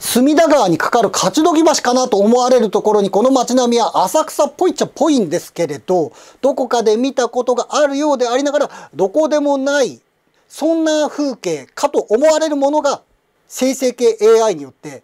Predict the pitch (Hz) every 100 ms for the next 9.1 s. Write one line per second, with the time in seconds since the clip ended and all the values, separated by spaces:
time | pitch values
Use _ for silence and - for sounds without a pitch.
0 | _ 165 269 330 277 277 240 - 254 208
1 | 214 214 202 190 190 196 233 175 170 156
2 | 120 - - _ _ _ _ _ _ -
3 | 349 370 339 339 330 214 127 - 226 302
4 | 349 320 269 339 240 - - 285 202 -
5 | - 247 - - 247 294 302 269 254 240
6 | 240 233 302 190 156 147 143 - - -
7 | 196 214 247 262 254 277 233 294 277 294
8 | 294 320 330 294 269 294 320 277 254 226
9 | 202